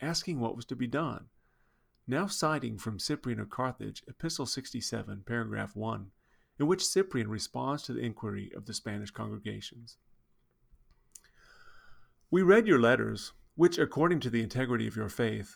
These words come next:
and your fear of God, you wrote to us by Felix and Sabinus, our fellow bishops, signifying that Basilides and Martialis, being stained with the certificates of idolatry and bound with a consciousness of wicked crimes,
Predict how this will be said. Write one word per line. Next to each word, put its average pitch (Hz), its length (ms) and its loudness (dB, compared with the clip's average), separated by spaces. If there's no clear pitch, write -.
and 120 140 -4
your 117 100 0
fear 143 320 2
of 101 160 -2
God, 107 420 -2
you 127 140 -2
wrote 170 280 0
to 113 120 -2
us 110 160 -4
by 113 200 -8
Felix 120 640 -4
and 123 140 -6
Sabinus, 113 720 -4
our 135 100 -4
fellow 113 300 -4
bishops, - 560 -8
signifying 113 720 -2
that - 240 -10
Basilides 113 600 -2
and 117 180 -8
Martialis, 113 720 -4
being 165 220 4
stained 165 640 0
with 131 180 0
the 113 80 -4
certificates 123 640 -4
of 107 100 -6
idolatry 110 760 -6
and 131 200 -2
bound 151 380 4
with 120 140 0
a 117 60 -2
consciousness 123 800 -6
of 104 80 -8
wicked 113 340 -4
crimes, 107 560 -8